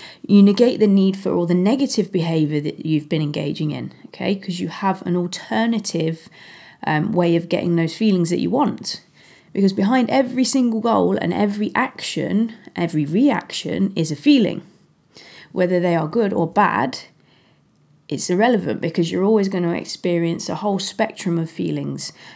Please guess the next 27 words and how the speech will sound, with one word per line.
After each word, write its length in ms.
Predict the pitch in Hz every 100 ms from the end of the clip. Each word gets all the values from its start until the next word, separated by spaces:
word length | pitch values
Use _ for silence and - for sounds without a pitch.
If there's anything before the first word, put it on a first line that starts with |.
| -
and 160 | - 170
some 160 | - 214
of 80 |
them 160 | 185 180
are 120 | 185 202
not 100 | -
gonna 180 | 190
necessarily 540 | 165 156 202 180 156 151
be 160 | 151
what 160 | 147 147
you 140 | 151
want. 400 | 151 143 139 - - - - -
But 140 | 175
if 180 | 196 214
you 140 | 240 233
can 300 | 233 240 233
learn 560 | 226 220 214 202 196 -
to 640 | - 220 208 196 196 185 87
acknowledge 840 | - - 180 185 180 254 247 170
them, 460 | - 139 - 202 208 - - -
let 160 | 165 147
them 140 | 214
pass, 420 | 196 202 196 190
and 200 | - 165
then 360 | 170 175 170 165
use 540 | - 156 175 214 240 -
them 340 | 160 160 180